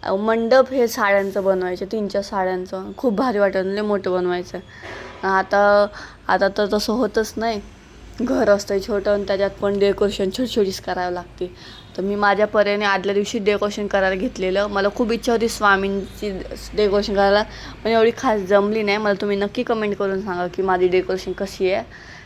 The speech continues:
कारण मला थोडंसं वाटतंय की डिम डिम वाटायला लागलेलं आहे. म्हणून तुम्ही सांगा की काय बदल करू शकते का? आता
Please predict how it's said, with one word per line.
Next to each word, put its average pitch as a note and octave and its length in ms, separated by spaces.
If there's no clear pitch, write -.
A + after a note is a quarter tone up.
कारण G3+ 160
मला G#3+ 200
थोडंसं G#3+ 280
वाटतंय G3 400
की G3 120
डिम G#3 340
डिम G3+ 160
वाटायला F#3+ 400
लागलेलं F3+ 420
आहे. G3+ 100
म्हणून F#3+ 180
तुम्ही G3 160
सांगा G3+ 280
की - 180
काय G#3 160
बदल G3+ 300
करू G3+ 200
शकते G3 360
का? F#3 140
आता F3+ 280